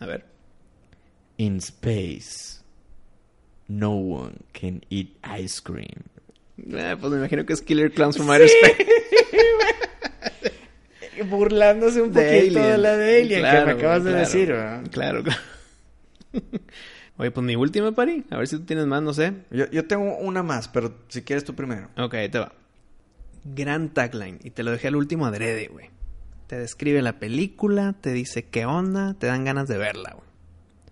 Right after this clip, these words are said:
Speaker 1: "He used to write for a living. Now, he's writing to stay alive."
Speaker 2: Hmm, que es Ghost Rider o algo así, güey.
Speaker 1: Ghost Rider, la que sale Ewan McGregor y esas cosas.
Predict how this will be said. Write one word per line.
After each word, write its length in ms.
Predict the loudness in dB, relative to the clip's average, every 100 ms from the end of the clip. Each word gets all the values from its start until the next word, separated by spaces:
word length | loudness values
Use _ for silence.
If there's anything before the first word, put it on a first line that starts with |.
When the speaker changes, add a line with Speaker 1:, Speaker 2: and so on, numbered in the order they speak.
| _ _ -14
Speaker 1:
"He 420 | -4 -4 0 0
used 200 | 0 -2
to 100 | -2
write 360 | 0 -2 -4 -8
for 200 | -6 -4
a 40 |
living. 460 | -2 -4 -6 -14 -20 -20 _ _ _ -12
Now, 580 | -8 -6 -6 -8 -14 -20 _ _
he's 300 | -14 -12 -12
writing 560 | -10 -8 -8 -8 -10 -14 -20 _
to 120 | -14
stay 400 | -14 -12 -10 -10
alive." 760 | -10 -10 -10 -10 -16 -18 -20 -20 _ _ _ _ _ _ _ _ _ _ _ _ _ _ -20 -20 _
Speaker 2:
Hmm, 280 | -16 -16 -16 -16
que 120 | -14
es 120 | -12
Ghost 320 | -10 -12 -12 -10
Rider 360 | -8 -6 -8
o 120 | -8 -10
algo 120 | -12
así, 240 | -10 -10
güey. 180 | -10 -14 -20 _ _ -18 -16 -16 _ _ _ -16
Speaker 1:
Ghost 260 | -12 -8
Rider, 260 | -8 -6 -6
la 100 | -8
que 120 | -10
sale 500 | -10 -6 -4 -4 -4
Ewan 200 | -4 -4
McGregor 440 | -6 -6 -8 -6 -4
y 40 |
esas 160 | -4 -6
cosas. 460 | -8 -8 -12 -14